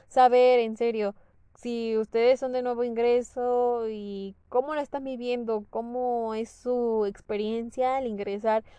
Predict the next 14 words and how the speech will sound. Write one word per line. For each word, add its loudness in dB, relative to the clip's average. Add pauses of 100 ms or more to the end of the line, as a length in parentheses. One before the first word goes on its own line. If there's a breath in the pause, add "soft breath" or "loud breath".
(100)
por 0
primera 2
vez -2
a, 2
a -8
una -6
carrera -2 (260)
de -4
arquitectura, -4
a -4
la -6
carrera 0
de 4
arquitectura. 0